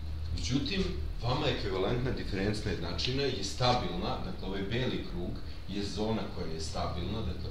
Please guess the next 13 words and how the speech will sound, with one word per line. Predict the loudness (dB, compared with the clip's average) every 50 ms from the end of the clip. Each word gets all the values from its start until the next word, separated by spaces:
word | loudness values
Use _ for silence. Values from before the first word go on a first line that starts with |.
| -2 0
o-, | 0 0 0 0 0 0 2
ovde | 2 0 0 0 -2 -2
je | -2 -2
stabilna. | -2 -2 0 0 0 0 -2 -4 -4 -2 -2
Čekajte | -4 -4 -4 -4
da | -2 -2
vam | 0 0
obeležim | 0 2 4 4 6 6 4 4 2 -2 -4 -4
to | -4
nekom | -4 -4 -4 -4 -4 -4 -4
drugom | -2 -2 -2 -2 -4 -4 -4 -4
bojom, | -4 -4 -4 -4 -4 -6 -6 -6 -8 -8 -6 -6
recimo | -4 -4 -2 -2 -2 -2 -2